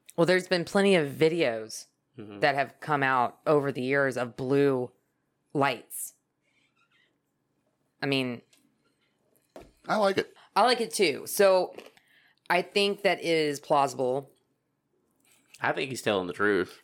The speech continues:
Speaker 1: I think, uh, well, I can't say whether he is or isn't, but
Speaker 2: I ca-
Speaker 1: he's very specific.
Speaker 2: I can't say that it's true or not, but I,
Speaker 1: <laughs>
Speaker 2: I mean, I,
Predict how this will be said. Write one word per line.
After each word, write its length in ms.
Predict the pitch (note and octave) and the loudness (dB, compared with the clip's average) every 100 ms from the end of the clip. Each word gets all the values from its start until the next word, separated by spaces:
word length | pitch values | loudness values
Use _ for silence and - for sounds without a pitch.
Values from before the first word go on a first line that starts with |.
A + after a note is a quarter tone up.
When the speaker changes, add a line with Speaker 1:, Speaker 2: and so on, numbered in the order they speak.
| - | -4
Speaker 1:
I 100 | F3 | -2
think, 280 | G3 F#3 - | -2 -4 -2
uh, 120 | F3 - | -2 -2
well, 360 | G3 G#3+ - - - - - - - | 2 2 0 -12 -20 -18 -20 -20 -6
I 80 | G#3+ | -4
can't 280 | A#3 C4+ A#3+ | -2 -4 -6
say 240 | - A3+ A3 | 0 4 4
whether 280 | G#3+ G#3 | 4 4
he 200 | G3+ G3 | 2 4
is 160 | G3+ F#3+ | 4 4
or 80 | F#3+ | 2
isn't, 420 | G3+ G3+ D#3+ E3+ | 4 2 0 0
but 160 | G#3+ A3+ | 2 4
Speaker 2:
I 120 | F3 | 2
ca- 80 | - - | -4 -4
Speaker 1:
he's 320 | B3+ A3 F#3+ | -2 0 0
very 340 | G3+ F4 G#4 | 2 4 4
specific. 920 | D#4+ - - A#3 - A#3+ - E3 B2+ - | 2 0 2 2 4 2 2 0 -2 -4
Speaker 2:
I 100 | D#3 | -4
can't 280 | G3 A#3+ F3+ | -2 -2 -2
say 200 | - D3+ | 2 2
that 160 | C#3+ C3 | 4 2
it's 120 | G2+ | -2
true 200 | - C#3+ | 2 2
or 60 | |
not, 280 | A#2+ D#3+ C#3+ | 4 2 2
but 220 | A#2+ A2 - | 0 -2 -4
I, 320 | - B2+ A3 G3+ | 0 2 0 -2
Speaker 1:
<laughs> 60 | - | -4
Speaker 2:
I 80 | B2+ | 0
mean, 180 | C#3 C3 | 0 2
I, 220 | C3 | 0